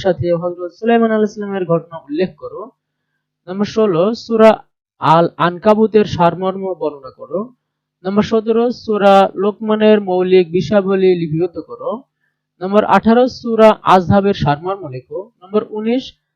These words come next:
সূরা আজহাবের আলোচ্য বিষয়গুলো সংক্ষেপে উল্লেখ করো। নম্বর বিশ,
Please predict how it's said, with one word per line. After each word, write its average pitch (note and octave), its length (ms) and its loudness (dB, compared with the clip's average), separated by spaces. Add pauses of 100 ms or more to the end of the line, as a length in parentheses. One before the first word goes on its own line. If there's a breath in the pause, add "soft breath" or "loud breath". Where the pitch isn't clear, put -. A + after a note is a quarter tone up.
(140)
সূরা G#3 300 0
আজহাবের G3 580 4
আলোচ্য F#3 420 0
বিষয়গুলো F#3 800 -2
সংক্ষেপে F#3+ 640 -8
উল্লেখ F3+ 300 -2
করো। D3+ 380 -8 (640)
নম্বর G3+ 260 0
বিশ, A#3 400 2